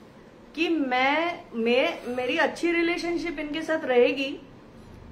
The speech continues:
लेकिन उन्होंने मेरे हिसाब से अगर सब चीजें की तो रहेंगी, नहीं तो नहीं रहेगी,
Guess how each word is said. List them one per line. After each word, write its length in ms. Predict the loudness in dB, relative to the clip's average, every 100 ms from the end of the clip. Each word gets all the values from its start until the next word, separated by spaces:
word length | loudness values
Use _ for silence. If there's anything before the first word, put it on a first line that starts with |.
| -8
लेकिन 380 | -2 -2 0 0
उन्होंने 320 | 2 2 2
मेरे 320 | 2 4 4
हिसाब 300 | 2 2 0
से 160 | 4 4
अगर 200 | 4 2
सब 260 | -2 -6
चीजें 380 | -6 -2 0 0
की 180 | -2 -8
तो 260 | 6 8
रहेंगी, 400 | 8 4 0 -2
नहीं 160 | -2 -2
तो 140 | -2
नहीं 160 | -4 -4
रहेगी, 340 | -4 -4 -6